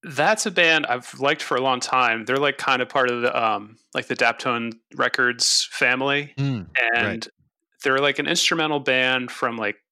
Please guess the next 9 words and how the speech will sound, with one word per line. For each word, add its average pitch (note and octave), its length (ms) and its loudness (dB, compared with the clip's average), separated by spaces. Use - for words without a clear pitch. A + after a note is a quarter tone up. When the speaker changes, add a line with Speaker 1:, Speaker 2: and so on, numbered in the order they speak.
Speaker 1:
Queens C3+ 480 -2
or A2 60 -2
Long A#2 220 0
Island, A#2 300 -2
something B2+ 200 -8
like A2+ 160 -4
that. A2 340 0
Um, G2+ 500 0
and A2+ 580 0